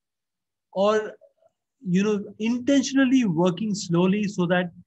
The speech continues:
you don't have to work very hard and exert yourself. That is another way.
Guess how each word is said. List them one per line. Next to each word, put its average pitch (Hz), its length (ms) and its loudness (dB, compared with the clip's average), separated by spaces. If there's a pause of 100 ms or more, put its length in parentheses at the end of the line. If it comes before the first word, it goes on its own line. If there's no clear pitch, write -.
(220)
you 180 160 2
don't 196 280 2
have 170 260 -2
to 190 60 -2
work 165 340 0
very 151 220 -2
hard 165 540 -2
and 147 300 -8
exert 160 420 0
yourself. 160 420 -4 (600)
That 147 180 -4
is 165 80 -4
another 156 340 -2
way. 160 280 -4